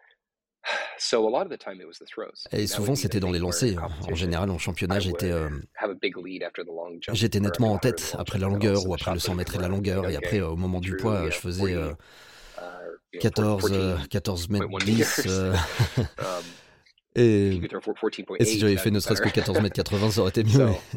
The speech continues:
Speaker 2: mais <laughs>
Speaker 1: you know, it's, we focus on that kind of stuff.
Speaker 2: Donc,
Speaker 1: But
Speaker 2: euh, donc c'est ça qui faisait qu'on
Speaker 1: I
Speaker 2: bossait, euh, une
Speaker 1: learned
Speaker 2: épreuve ou une autre.
Speaker 1: probably
Speaker 2: Euh,
Speaker 1: my
Speaker 2: j'ai réalisé,
Speaker 1: sophomore
Speaker 2: euh,
Speaker 1: year of college
Speaker 2: je
Speaker 1: that
Speaker 2: pense que je devais être en deuxième
Speaker 1: my
Speaker 2: année à la fac,
Speaker 1: abilities
Speaker 2: que j'avais
Speaker 1: were
Speaker 2: les
Speaker 1: better
Speaker 2: points
Speaker 1: suited to
Speaker 2: forts
Speaker 1: scoring
Speaker 2: qu'il fallait
Speaker 1: high
Speaker 2: pour faire de
Speaker 1: in
Speaker 2: gros
Speaker 1: decathlon.
Speaker 2: totaux au D K.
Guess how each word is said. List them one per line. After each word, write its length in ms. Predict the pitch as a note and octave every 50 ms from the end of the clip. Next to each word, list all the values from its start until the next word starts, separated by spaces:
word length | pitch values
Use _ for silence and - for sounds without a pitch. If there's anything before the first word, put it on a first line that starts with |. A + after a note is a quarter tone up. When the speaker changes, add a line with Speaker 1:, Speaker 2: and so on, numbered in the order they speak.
| - - -
Speaker 2:
mais 60 | G#2
<laughs> 0 |
Speaker 1:
you 60 | F#2+
know, 80 | E2+ F2
it's, 280 | F2 - - - - -
we 100 | G2 F#2+
focus 340 | - - G#2 G2 - F2+ -
on 60 | -
that 100 | E2+ E2+ -
kind 120 | - F2
of 80 | E2+ -
stuff. 220 | - - - - - _ _ A#2
Speaker 2:
Donc, 200 | A2 A2+ G2+ F#2 -
Speaker 1:
But 40 | G2+
Speaker 2:
euh, 140 | F2+ D#2+ D#2 - - _ _ _ _ _ - - -
donc 160 | C3 B2 -
c'est 80 | - B2
ça 140 | - B2+ A2
qui 120 | - G#2
faisait 240 | - - G#2 G2 G#2
qu'on 100 | - A2
Speaker 1:
I 40 | F#2+
Speaker 2:
bossait, 220 | F2+ A2 C3 C3+ G2 F2
euh, 60 | D2+
une 180 | - - A2+
Speaker 1:
learned 20 | A2+
Speaker 2:
épreuve 300 | G#2 - A2+ G#2+ F#2+ F#2+
ou 60 | F#2
une 100 | E2 D2+
autre. 220 | C2+ - - - - - - _ _ - - - - - _ _ _ _ _ -
Speaker 1:
probably 340 | - A2 A2+ A#2 G#2+ G#2+
Speaker 2:
Euh, 140 | G2 F#2+ F#2+
Speaker 1:
my 80 | F2+ F2 F2 F2
Speaker 2:
j'ai 160 | G2+ G2 A2 G#2+
réalisé, 440 | G#2 G#2+ G#2+ A2 G#2+ A2+ A#2 A#2+ A#2
Speaker 1:
sophomore 160 | A2 G2+ F#2+
Speaker 2:
euh, 140 | F#2 F#2 F2
Speaker 1:
year 120 | D#2+ C#2+ - -
of 100 | - - _
college 500 | - - - G2 E2 - - - - - -
Speaker 2:
je 80 | -
Speaker 1:
that 80 | - D#2+
Speaker 2:
pense 140 | - - -
que 80 | - F2
je 40 | F2
devais 180 | F2+ E2 F2
être 160 | D#2+ - - F2+
en 80 | E2+
deuxième 360 | E2+ E2 F#2+ G2+ F#2 G2 F#2
Speaker 1:
my 60 | F2+ -
Speaker 2:
année 140 | G#2 F#2+
à 60 | D2+ C#2+
la 80 | D2
fac, 240 | - - E2+ F2 -
Speaker 1:
abilities 180 | - - - - - - - - - - _ _ _ _ _ _
Speaker 2:
que 100 | - A#2+
j'avais 200 | G#2 A2 G#2 G2+
Speaker 1:
were 80 | A2+ A2
Speaker 2:
les 120 | G#2+ G2+
Speaker 1:
better 160 | G2+ G2 F#2
Speaker 2:
points 240 | F2 - - G#2 G2+
Speaker 1:
suited 40 | F2+
to 60 | -
Speaker 2:
forts 200 | - G2+ F#2+ F2
Speaker 1:
scoring 280 | - - F2+ E2 E2 - -
Speaker 2:
qu'il 100 | - F2+
fallait 200 | - F#2 F2 F2
Speaker 1:
high 60 | E2
Speaker 2:
pour 120 | - E2
faire 140 | - E2+ D#2+
de 100 | D#2+ E2+ E2
Speaker 1:
in 40 |
Speaker 2:
gros 160 | D2+ - - F2+
Speaker 1:
decathlon. 80 | F#2 - F#2+ E2
Speaker 2:
totaux 140 | - F#2
au 80 | E2+ E2
D 100 | E2 F2
K. 100 | - -